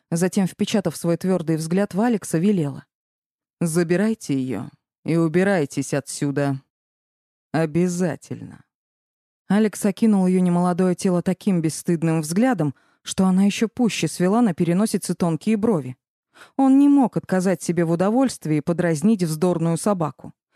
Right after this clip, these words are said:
Все еще мальчишка. Потом снова перевел взгляд на свою провидицу, и Этна ахнула, перехватив его.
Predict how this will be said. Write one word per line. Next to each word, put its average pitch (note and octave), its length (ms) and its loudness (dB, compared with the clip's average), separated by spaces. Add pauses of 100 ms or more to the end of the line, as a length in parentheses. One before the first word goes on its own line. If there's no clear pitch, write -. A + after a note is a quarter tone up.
(140)
Все - 300 0
еще F#3+ 260 0
мальчишка. E3+ 680 -4 (880)
Потом C4 280 2
снова A3 360 2
перевел F3+ 400 2
взгляд E3+ 400 -2
на E3+ 80 0
свою E3 280 0
провидицу, A3 720 0 (260)
и E3 80 0
Этна G3+ 480 2
ахнула, E3 540 0
перехватив G3+ 600 0
его. B2+ 300 -12